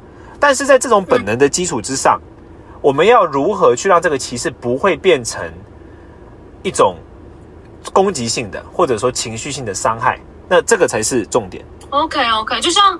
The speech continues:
Speaker 2: 哎，像，就像其实我没有觉得跟我不一样的人，他就，呃，我会，我反而会觉得他很特别。就是其实，哎，就是有本能性的歧视，但是我们没有走到极端，因为，因为我觉得他跟我不一样，所以我觉得他特别。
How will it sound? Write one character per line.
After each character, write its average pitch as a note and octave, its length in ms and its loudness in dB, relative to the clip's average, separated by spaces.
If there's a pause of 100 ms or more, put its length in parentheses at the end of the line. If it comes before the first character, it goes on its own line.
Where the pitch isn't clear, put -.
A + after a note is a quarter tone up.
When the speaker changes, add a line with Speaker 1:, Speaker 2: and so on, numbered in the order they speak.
(120)
Speaker 2:
哎， F4 100 -2
像， G4+ 200 -2
就 G4+ 120 -4
像 G4+ 260 2
其 D4+ 140 -6
实 D#4 80 -2
我 G#3+ 180 0
没 G#3 160 -2
有 C#4+ 140 0
觉 F#3 180 -8
得 F#3 340 -2 (280)
跟 C4 120 4
我 C#4+ 120 2
不 C4 180 -2
一 A3 100 -4
样 G#3 200 -2
的 - 120 -2
人， - 280 -4 (200)
他 A3 320 0
就， B3 160 0 (960)
呃， - 160 -4 (160)
我 B3+ 80 4
会， E4+ 80 6 (220)
我 - 60 2
反 - 100 2
而 C4 60 0
会 D4 80 2
觉 B3+ 80 0
得 A#3 80 -6
他 B3 60 -4
很 G#3 120 -2
特 - 280 -8
别。 - 460 -12
就 D#4+ 140 -4
是 E4+ 80 2
其 C4+ 220 -2
实， A#3+ 320 -4 (380)
哎， D4 160 0 (100)
就 F#4 100 0
是 F#4+ 140 2
有 B3+ 140 4
本 G3+ 180 -4
能 G3 120 -2
性 C#4+ 160 -2
的 A3+ 60 -2
歧 G3 240 -6
视， C#4 220 -4
但 D4 180 2
是 C#4 160 0
我 G3+ 160 -4
们 F3+ 140 -6
没 G3 100 -8
有 G#3+ 100 -4
走 G3+ 160 -4
到 F#3+ 180 0
极 - 220 -8
端， G3+ 160 0
因 B3+ 80 0
为， E4 140 2 (280)
因 D#4+ 140 -2
为 G4 120 4
我 G3+ 240 -2
觉 G3 140 -6
得 G#3 60 -2
他 B3+ 220 0
跟 B3 120 -2
我 G3 140 -2
不 F#3+ 160 -8
一 F#3+ 60 -2
样， F#3 140 -4
所 A#3+ 100 -8
以 A3 60 -6
我 F#3 180 -6
觉 G3+ 140 -2
得 C4 60 6
他 D4+ 200 2
特 - 300 -2
别。 - 260 -10